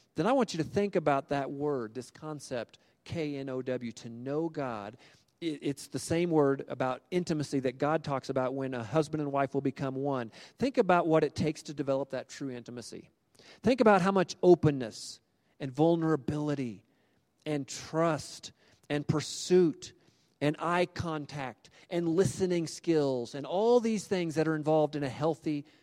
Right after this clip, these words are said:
marriage relationship, and understand that God, the creator of the universe, wants to have that kind of an intimate relationship with you.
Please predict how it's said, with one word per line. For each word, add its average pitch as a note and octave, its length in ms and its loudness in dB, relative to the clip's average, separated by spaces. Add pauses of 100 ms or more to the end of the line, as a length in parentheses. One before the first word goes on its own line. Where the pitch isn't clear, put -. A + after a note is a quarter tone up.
(200)
marriage C#3+ 340 0
relationship, C3+ 800 -4 (360)
and E3+ 160 -6
understand G3+ 640 -6
that D3+ 300 -6
God, C3+ 720 -4 (320)
the B2+ 80 0
creator D3 580 2
of B2 100 -2
the A#2+ 80 -2
universe, B2 720 -4 (300)
wants D3 460 -2
to - 140 -2
have B2+ 360 -2
that E3+ 340 0
kind F3 240 -4
of D3+ 80 0
an C#3+ 140 -4
intimate F3 360 -4
relationship C#3+ 760 -6
with G#2+ 240 -20
you. F#3+ 360 -10